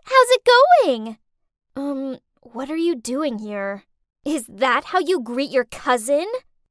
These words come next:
Then she shoved past me and walked into my house, followed by her driver, who was carrying four huge suitcases.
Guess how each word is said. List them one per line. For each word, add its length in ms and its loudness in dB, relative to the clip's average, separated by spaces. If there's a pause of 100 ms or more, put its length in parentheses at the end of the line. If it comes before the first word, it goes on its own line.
(160)
Then 180 -8
she 300 -4
shoved 560 -6
past 420 -2
me 300 -8
and 120 -4
walked 300 2
into 300 -6
my 400 2
house, 580 -6 (160)
followed 480 -4
by 160 0
her 180 -6
driver, 720 -4
who 80 -6
was 160 -2
carrying 580 -6
four 420 -2
huge 560 0
suitcases. 1040 -2